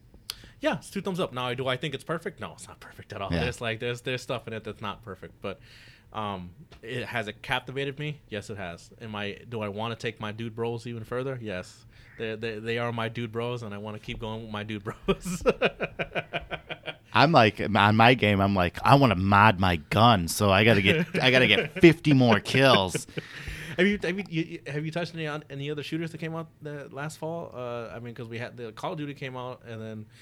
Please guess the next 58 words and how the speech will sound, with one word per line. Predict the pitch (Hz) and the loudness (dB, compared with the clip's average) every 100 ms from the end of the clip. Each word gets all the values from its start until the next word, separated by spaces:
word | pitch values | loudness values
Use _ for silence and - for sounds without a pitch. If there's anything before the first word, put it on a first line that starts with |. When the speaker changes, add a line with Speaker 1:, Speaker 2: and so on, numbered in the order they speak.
| - - | -20 -4
Speaker 1:
no, | 190 120 | -2 -2
it | 131 | -4
was, | 131 - _ _ _ _ | -8 -10 _ _ _ _
um, | 113 113 107 101 98 - _ | -6 -6 -6 -10 -16 -20 _
Battlefield | 131 175 190 190 170 | 0 0 0 -2 -2
one, | 151 139 139 139 _ _ | -4 -6 -6 -12 _ _
then | 139 147 | -6 -6
Titanfall, | 151 139 120 127 120 120 | -6 -8 -8 -8 -8 -8
then | 117 | -12
Call | 107 120 | -8 -10
of | 104 | -6
Duty. | 131 | 6
Speaker 2:
Yeah, | 156 | 8
I | 156 | 8
played | 151 160 | 6 2
Speaker 1:
All | 139 | 6
came | |
out | 139 | 6
Speaker 2:
Battlefield | 143 131 135 | 6 4 2
Speaker 1:
in | 113 | 4
the | |
Speaker 2:
one. | 110 110 | 2 2
Speaker 1:
same | 113 | -2
month. | 113 95 _ _ _ _ - _ _ - | -8 -10 _ _ _ _ -20 _ _ 4
Speaker 2:
Um, | 113 113 107 107 | 4 6 4 0
Call | - 120 127 | 0 0 0
of | |
Duty, | 113 113 113 | -2 2 2
I | - 101 | 2 2
haven't | 107 107 98 | 2 2 0
touched | - 98 - | -2 -4 -4
one | 98 95 | -2 0
of | |
those | 90 90 | 0 0
since | - 92 - | -2 -6 -2
Modern | 80 85 90 87 | -2 -2 -4 -4
Warfare | 90 87 90 | -8 -8 -8
two, | 87 90 90 | -8 -6 -4
I | 90 | -4
think. | 90 92 92 | -6 -8 -8
Speaker 1:
Yeah, | |
I | 92 | -10
haven't | 92 95 | -16 -16
touched | 95 - | -18 -18
one | - | -20
since | 92 | -10
Speaker 2:
I | 90 | -4
Speaker 1:
Modern | 85 | 0
Speaker 2:
haven't | 87 90 90 | 0 -2 -2
done | 87 | -2
Speaker 1:
Warfare, | 87 90 | 0 -2
Speaker 2:
any, | 87 | -4
Speaker 1:
actually. | 90 | 0
Speaker 2:
well, | 139 143 | 4 6
maybe | 123 127 123 110 | 6 4 4 2
Black | 87 98 101 85 | 2 0 0 0
Ops, | 87 90 - - | 0 0 -4 -12
but, | - 71 | -10 -10